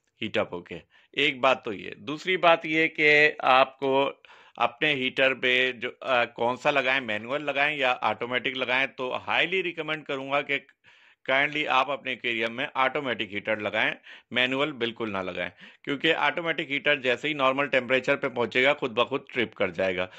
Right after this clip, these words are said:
जबकि मैं जो, अगर आपका मैनुअल हीटर है जो कि लोकल मेड होता है, वो अगर आप लगा लेंगे तो एक्वेरियम का जो है, अ, टेम्परेचर बहुत ज़्यादा भी हो सकता है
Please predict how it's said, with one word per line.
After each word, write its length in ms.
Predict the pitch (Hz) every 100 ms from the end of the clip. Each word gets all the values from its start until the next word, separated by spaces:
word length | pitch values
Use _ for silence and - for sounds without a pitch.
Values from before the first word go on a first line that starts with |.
| - - 107
जबकि 360 | 139 - 160
मैं 520 | 143 131 131 127 120
जो, 460 | 107 117 107 110 107 -
अगर 360 | - 113 123 127
आपका 380 | 120 - 131
मैनुअल 440 | 120 110 113 139 156
हीटर 380 | 143 131 139 135
है 120 | 139
जो 160 | 131
कि 100 | 123
लोकल 360 | 131 120 127 131
मेड 240 | 127 131
होता 240 | 123 120 127
है, 140 | 135 - - - -
वो 120 | 120
अगर 220 | 151 143
आप 260 | 139 131 123 139
लगा 220 | 123 127
लेंगे 280 | 131 135 139
तो 280 | 139 139 -
एक्वेरियम 640 | 120 - 139 123 123 135
का 520 | 123 120 120 - - -
जो 220 | 107 110
है, 360 | 101 107 110 -
अ, 40 | - 107 101 98 95
टेम्परेचर 460 | 117 110 120 113 143
बहुत 300 | 120 120 135
ज़्यादा 260 | 113 113 127
भी 120 | 139
हो 120 | 131
सकता 320 | 135 120 -
है 140 | 165